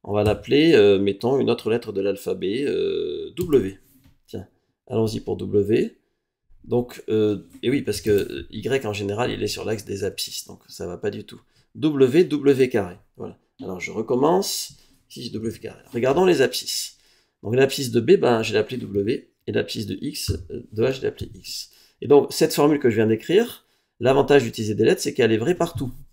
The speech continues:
où que soit le point A et où que soit le point B. Donc maintenant, c'est B qui va bouger, c'est pas X. <clears throat> Alors donc, euh, W, B va tendre vers A. Donc, euh, W moins X, c'est, mesure cet écart, là, W moins X.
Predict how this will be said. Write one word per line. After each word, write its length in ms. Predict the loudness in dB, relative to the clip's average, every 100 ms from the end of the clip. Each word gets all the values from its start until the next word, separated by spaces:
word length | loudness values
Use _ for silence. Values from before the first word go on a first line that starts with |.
| -18
où 80 | -8
que 120 | -4
soit 180 | -2 2
le 100 | 2
point 220 | 2 -2 2
A 280 | 2 2 -4 _ _
et 140 | -2 0
où 20 |
que 120 | 0
soit 180 | 2 2
le 80 | 2
point 160 | 0
B. 120 | -4 -10 -20 _ _ _ -16 -2
Donc 140 | 2
maintenant, 220 | 4 4
c'est 200 | 4 2
B 140 | 2 2
qui 140 | 0
va 100 | -2
bouger, 300 | -2 -2 -2
c'est 200 | -2 -4
pas 120 | -4 -6
X. 480 | -10 -10 -10 -10 -16 _ -20 -20 -20 _ _ _ -8
<clears throat> 1000 | -8 -8 -14 -20 _ _ _ _ _ -2
Alors 180 | 4 6
donc, 280 | 6 6
euh, 580 | 10 10 10 8 6 0 -10
W, 720 | -6 -6 -6 0 4 4 4
B 220 | 2 4
va 100 | 4
tendre 320 | 2 0 0 0
vers 260 | 0 -2 -6
A. 120 | -6
Donc, 260 | -4 -6 -10 -6
euh, 180 | -6 -6
W 460 | -6 0 4 4 4
moins 180 | 4
X, 420 | 4 0 -4 -8 -10 -18 _ _ _ _
c'est, 340 | -6 -4 -4 -8
mesure 280 | -6 -2 -2
cet 220 | 0 0
écart, 460 | 0 2 0 0 -6
là, 80 | -12
W 340 | -10 -8 -8 -8
moins 160 | -12
X. 400 | -16 -16 -16 -16